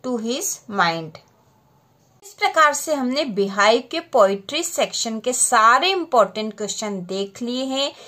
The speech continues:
इसके बाद अगले वीडियो में हम मोमेंट्स के इंपॉर्टेंट क्वेश्चन करेंगे। तो इसी प्रकार के और वीडियो देखने के लिए, कक्षा नौवीं की संपूर्ण तैयारी के लिए चैनल को सब्सक्राइब कीजिए।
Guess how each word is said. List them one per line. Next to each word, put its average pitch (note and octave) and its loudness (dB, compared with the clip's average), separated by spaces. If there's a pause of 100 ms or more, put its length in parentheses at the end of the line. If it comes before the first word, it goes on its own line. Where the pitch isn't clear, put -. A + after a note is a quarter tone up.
(260)
इसके G4+ 0
बाद D#4+ 4
अगले A#3+ 2
वीडियो A#3+ 0
में A3+ -2
हम A#3 0 (380)
मोमेंट्स A#3+ 4
के E4 -2
इंपॉर्टेंट A3+ 0
क्वेश्चन G#3 -6 (140)
करेंगे। G#3 0
तो F4+ -6
इसी E4 -4
प्रकार D4+ 4
के D4+ 4
और G#3 0
वीडियो G3+ -2
देखने C#4+ -4
के D4 -6
लिए, D4+ 0
कक्षा G#3+ -2
नौवीं F3+ -6
की F#3 -10
संपूर्ण C#4 -2
तैयारी D#4 2
के D4 -8
लिए D#4 -2
चैनल F3+ -2
को B3+ -6
सब्सक्राइब D#4+ -2
कीजिए। A3+ -6